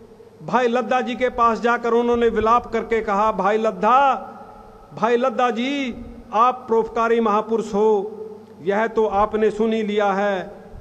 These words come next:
कि हमने सतगुरु अर्जुन देव जी पातशाह के हजूर निंदा भरे वचन बोले हैं। अहंकार और लालच ने बुद्धि भ्रष्ट कर दी थी, हम अंधे और बहरे हो गए थे।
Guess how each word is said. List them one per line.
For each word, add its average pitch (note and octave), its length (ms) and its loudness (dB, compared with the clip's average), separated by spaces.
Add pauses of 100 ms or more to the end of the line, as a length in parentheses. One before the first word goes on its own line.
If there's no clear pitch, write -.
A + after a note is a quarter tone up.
(160)
कि A3 120 -2
हमने A#3 340 2
सतगुरु A3+ 440 -2
अर्जुन A3+ 320 0
देव A3+ 260 4
जी A3+ 180 -2
पातशाह A3 460 0
के A#3 180 -2
हजूर G#3+ 560 -2 (360)
निंदा B3+ 340 2
भरे B3 240 2
वचन A#3 300 0
बोले A3+ 320 2
हैं। G#3+ 420 -2 (380)
अहंकार G#3+ 540 0
और G#3+ 200 2
लालच G#3 380 0
ने G#3 140 0
बुद्धि G#3 360 -2
भ्रष्ट G3 300 -4
कर G3 160 -4
दी G3 180 -4
थी, G3 440 -6 (360)
हम G#3 440 -2 (520)
अंधे B3+ 300 2
और A#3+ 140 2
बहरे A3 320 0
हो A3+ 180 4
गए A3+ 220 0
थे। A#3 380 2